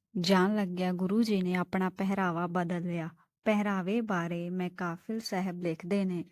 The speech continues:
ਗੁਰੂ ਜੀ ਹਿੰਦੂ ਅਤੇ ਮੁਸਲਮਾਨਾਂ ਦੇ ਧਾਰਮਿਕ ਵੇਸ਼ਾਂ ਦਾ ਅਜੀਬ ਰੰਗ ਬਰੰਗੀ ਪਹਿਰਾਵਾ ਧਾਰ ਕੇ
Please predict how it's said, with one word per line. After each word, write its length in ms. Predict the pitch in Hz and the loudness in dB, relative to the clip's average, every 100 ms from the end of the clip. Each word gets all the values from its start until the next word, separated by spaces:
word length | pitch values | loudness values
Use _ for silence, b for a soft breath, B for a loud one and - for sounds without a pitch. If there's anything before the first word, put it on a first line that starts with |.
| 196 | -6
ਗੁਰੂ 340 | 180 185 233 | -4 0 0
ਜੀ 200 | 220 202 | 0 0
ਹਿੰਦੂ 440 | 190 185 170 214 - | 0 0 0 -2 -2
ਅਤੇ 220 | 170 175 | -4 -2
ਮੁਸਲਮਾਨਾਂ 680 | 180 180 - 185 180 180 196 | 0 -2 -2 -2 0 0 0
ਦੇ 140 | 208 196 - | 0 -2 2
ਧਾਰਮਿਕ 480 | 196 165 185 226 | 2 2 0 -2
ਵੇਸ਼ਾਂ 420 | 190 190 175 180 175 | 0 0 0 -4 -2
ਦਾ 120 | 185 - | -2 -2
ਅਜੀਬ 380 | 185 196 214 220 | 0 2 4 4
ਰੰਗ 260 | 208 170 | 2 2
ਬਰੰਗੀ 540 | 185 180 180 175 175 180 B B B B B - | 2 2 2 0 -2 -4 B B B B B 2
ਪਹਿਰਾਵਾ 560 | 214 196 196 170 175 233 | 4 6 6 6 2 0
ਧਾਰ 360 | - 180 175 | 0 0 0
ਕੇ 340 | 165 180 180 | -2 -4 -4